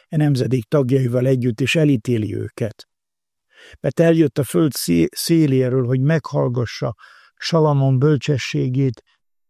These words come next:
s itt nagyon van Salamonnál. A ninivei férfiak föltámadnak majd az ítéletkor e nemzedékkel együtt, és elítélik,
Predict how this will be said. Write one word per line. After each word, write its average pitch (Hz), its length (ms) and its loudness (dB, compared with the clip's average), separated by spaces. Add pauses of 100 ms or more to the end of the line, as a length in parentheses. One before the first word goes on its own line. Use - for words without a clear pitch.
(360)
s - 100 -14
itt 156 140 -4
nagyon 165 320 4
van 104 180 -2
Salamonnál. 107 880 -2 (1120)
A 180 100 -2
ninivei 139 540 4
férfiak 143 600 -2 (320)
föltámadnak 135 880 0
majd 131 220 -2
az 123 120 0
ítéletkor 139 640 -2
e 135 40 0
nemzedékkel 135 720 -2
együtt, 131 300 -2
és 135 220 -6
elítélik, 120 840 0